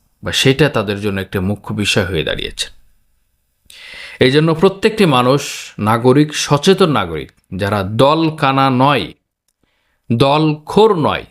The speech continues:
দল কানা নয়, তারা চিন্তা করতেছে তৃতীয় কোনো পক্ষ আসুক। হতে পারে সেটা ইসলামী আন্দোলন, হতে পারে জামাত ইসলামী, হতে পারে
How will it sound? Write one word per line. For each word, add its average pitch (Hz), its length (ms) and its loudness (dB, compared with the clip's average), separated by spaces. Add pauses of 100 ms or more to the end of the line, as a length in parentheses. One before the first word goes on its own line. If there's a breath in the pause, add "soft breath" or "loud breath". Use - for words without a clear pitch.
দল 135 280 0
কানা 143 300 -2
নয়, 104 300 -6
তারা 117 180 0
চিন্তা 135 340 0
করতেছে 120 600 -2 (180)
তৃতীয় 175 280 2
কোনো 120 220 -2
পক্ষ 98 280 -8
আসুক। 87 320 -8 (1040 loud breath)
হতে 160 260 2
পারে 127 240 0
সেটা 95 260 -4
ইসলামী 101 320 -4
আন্দোলন, 123 520 -2
হতে 127 200 2
পারে 101 220 -2
জামাত 92 300 -6
ইসলামী, 120 300 -4
হতে 113 240 0
পারে 87 300 -4